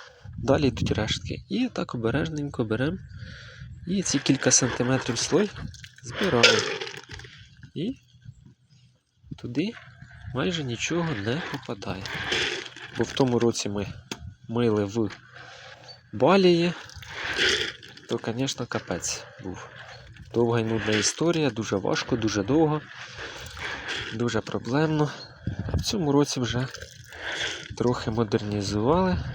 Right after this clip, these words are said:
І таким нехитрим методом виходить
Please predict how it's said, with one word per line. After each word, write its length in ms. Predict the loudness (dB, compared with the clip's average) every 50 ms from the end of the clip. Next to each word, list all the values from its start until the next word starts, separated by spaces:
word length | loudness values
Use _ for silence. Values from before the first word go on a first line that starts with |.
| -6 -6 -4 -4 -4 0 2 2 2 2 0 -2
І 100 | -2 0
таким 380 | 0 -2 -2 -2 -2 0 2
нехитрим 460 | 4 4 6 6 4 4 4 2 2 0 -2 -8 -8 -8 -8 -4 -4 -4 -4 -4 -8 -16 -16 -16 -16 -16 -14 -8 -4
методом 540 | -2 0 0 0 -2 -2 -2 0 0 -2 -2 -4 -8 -10 -12 -14 -16 -14 -14 -14 -14 -14 -16 -18 -18 -20 -20 -20 -20 -20 -20 -20 -14 -12 -12 -10 -10 -10 -10 -12 -12 -12 -12 -12 -12 -10 -8 -6 -6 -6 -6 -8 -10 -12 -14 -14 -14 -14 -16 -18 -18 -14 -12
виходить 600 | -10 -10 -8 -6 -4 -4 -4 -4 -6 -6 -8